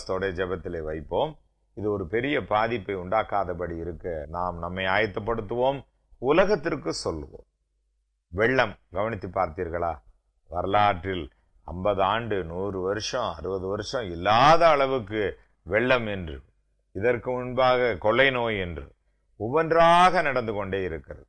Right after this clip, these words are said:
உடனே காலம் கடைசி ஆகி போயிடுச்சு, அது ஆச்சு, இதாச்சு அப்படின்னு சொல்லி கொண்டு இருக்கிறார்கள். சொல்லக்கூடிய நிலை இருக்கிறது. நான் அப்படி சொல்லுவதை விட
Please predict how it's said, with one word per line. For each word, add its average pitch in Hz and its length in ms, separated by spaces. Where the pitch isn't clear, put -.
உடனே 143 480
காலம் 135 400
கடைசி 131 400
ஆகி 127 140
போயிடுச்சு, 123 720
அது 120 380
ஆச்சு, 123 400
இதாச்சு 117 800
அப்படின்னு 120 840
சொல்லி 120 320
கொண்டு 110 260
இருக்கிறார்கள். 101 840
சொல்லக்கூடிய 123 600
நிலை 113 280
இருக்கிறது. 92 640
நான் 120 240
அப்படி 120 540
சொல்லுவதை 117 500
விட 101 460